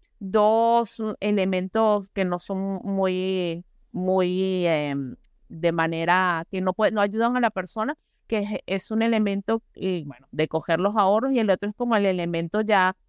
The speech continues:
de, de que le crea un poco de, "Oye, este, esto estaba, eh, se estaba acumulando aquí y es imposible ahorrar", entonces es como que desmotiva, ¿no?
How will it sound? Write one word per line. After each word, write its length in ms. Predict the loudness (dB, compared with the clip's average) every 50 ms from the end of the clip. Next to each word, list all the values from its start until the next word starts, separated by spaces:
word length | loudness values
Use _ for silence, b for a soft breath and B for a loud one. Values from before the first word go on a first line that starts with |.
| b b b b _
de, 320 | -2 0 0 2 0 0 -2
de 160 | -2 -4 -4
que 220 | -2 -2 -2 -2
le 140 | 0 -2 -2
crea 400 | -2 -4 -2 0 2 2 2 2 2
un 140 | -2 -4
poco 400 | -4 -4 -4 -4 -2 -2 -2 0
de, 420 | 0 0 0 0 0 -2 -4 -6 -8 -14 _ _ _ _ _ _ _
"Oye, 640 | 2 2 4 4 4 0 0 0 -4 -4 -2 -2 -2
este, 240 | -2 -4 -4 -4
esto 200 | -4 -4 -6 -12
estaba, 400 | -8 -2 0 2 4 4 2 2 0
eh, 200 | -2 -4 -6 -6 -10
se 120 | -14 -14
estaba 260 | -14 -6 _ 0 0 0
acumulando 560 | 0 -2 -4 -2 -2 0 0 -2 0 0 0
aquí 260 | -2 0 -4 -2 0
y 60 | 0
es 100 | 0 0
imposible 560 | -2 -2 0 0 -2 -2 0 -4 -2 2 4
ahorrar", 280 | 4 4 4 4 2 2
entonces 280 | 2 -2 -4 -4 -4 -4
es 40 | -2
como 200 | -2 -2 -2 0
que 140 | 0 0 0
desmotiva, 720 | 0 0 -2 -2 0 0 0 0 -2 -2 -2 -2 -2 -2
¿no? 180 | -2 -2 -4